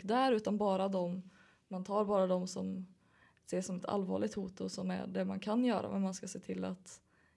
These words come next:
ingen kommer till skada eller sådär. Så att, att det är en del av en, en taktik som ska vara vålds-,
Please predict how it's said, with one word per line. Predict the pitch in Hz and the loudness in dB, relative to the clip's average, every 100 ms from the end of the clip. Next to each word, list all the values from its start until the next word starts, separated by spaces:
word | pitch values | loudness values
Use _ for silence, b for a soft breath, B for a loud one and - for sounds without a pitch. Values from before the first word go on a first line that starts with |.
| b | b
ingen | - 214 185 | 0 0 0
kommer | 190 185 | 0 -4
till | - | -4
skada | - 180 190 190 | -4 -4 -4 -6
eller | - | -8
sådär. | 185 - 196 - B B B - | -10 -10 -10 -16 B B B -12
Så | 190 | -12
att, | - - _ B B B B - | -12 -20 _ B B B B -12
att | 196 - | -12 -8
det | 196 208 | -2 2
är | |
en | 208 | 2
del | 208 202 190 | 0 0 0
av | 185 185 | -2 -2
en, | 190 190 190 - | -2 -2 -6 -6
en | 208 | -6
taktik | 202 202 - 233 269 - | -6 -12 -8 -4 -4 -4
som | 214 202 | -4 -4
ska | 196 | -2
vara | 190 190 | -2 0
vålds-, | 214 208 185 - - - | 2 0 -2 -8 -8 -10